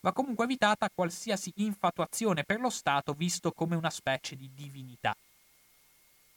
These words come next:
E forse questo è un passaggio molto importante che per me andava a includere anche nazisti e fascisti, dove il dominio autoritario dello Stato era elemento fondante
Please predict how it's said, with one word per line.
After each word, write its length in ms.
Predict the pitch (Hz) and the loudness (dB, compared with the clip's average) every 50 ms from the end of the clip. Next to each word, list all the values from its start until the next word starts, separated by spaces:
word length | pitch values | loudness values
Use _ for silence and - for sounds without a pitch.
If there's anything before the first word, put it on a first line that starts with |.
| _ _ _ | _ _ _
E 120 | _ - 254 | _ -2 -2
forse 420 | - - - - 170 - - 147 | 0 0 -2 -2 -2 -2 -4 -2
questo 220 | - 233 226 - 170 | 0 0 0 0 0
è 20 | |
un 60 | 147 | 0
passaggio 360 | - 147 - - 165 156 156 | 0 2 4 4 4 6 4
molto 220 | 156 190 - 165 156 | 4 4 4 2 2
importante 760 | 143 135 - 123 123 - 175 160 139 127 135 - - 202 - _ _ _ _ _ _ | -2 -2 -2 -4 2 4 4 4 6 4 0 -2 -6 -6 -6 _ _ _ _ _ _
che 120 | - 151 | -2 0
per 200 | - - 180 165 | 2 2 2 2
me 240 | 165 190 226 262 - - _ | 2 2 0 0 0 -4 _
andava 360 | - 156 170 226 339 359 202 | -4 -2 0 0 0 0 0
a 40 | 143 | 0
includere 420 | 135 127 - 151 139 135 135 123 127 | -2 -4 -2 -2 -2 0 0 0 0
anche 240 | 127 135 - 151 | 0 0 -2 -2
nazisti 480 | 135 127 127 135 135 143 135 - - 135 | 0 0 0 0 0 -2 -2 0 0 -2
e 40 | 127 | 0
fascisti, 680 | - 131 123 - - 131 123 120 - - _ 123 120 127 | 0 0 -2 -2 -2 -4 -4 -4 -6 -10 _ -12 -6 -2
dove 320 | 151 160 170 165 170 143 - _ - | 0 0 2 2 0 -2 -2 _ -10
il 140 | 143 143 | -8 -4
dominio 380 | 143 147 147 170 185 185 175 151 | -2 -2 0 2 2 2 2 2
autoritario 540 | 143 139 - 143 135 131 - 160 160 147 135 | 0 -2 -2 -4 -2 0 2 2 2 2 0
dello 200 | - 127 123 120 | -2 -4 -6 -8
Stato 520 | - - - 170 165 165 160 - 139 - _ | -6 -2 0 2 2 2 2 0 -4 -4 _
era 260 | - 151 151 147 139 | 2 2 4 4 2
elemento 400 | 135 135 135 139 151 151 - 143 | 0 0 -2 -4 -4 -4 -2 -4
fondante 760 | - - 156 143 139 151 175 202 190 143 131 127 - 120 - | -2 0 0 -2 2 4 4 6 6 4 0 -6 -10 -12 -12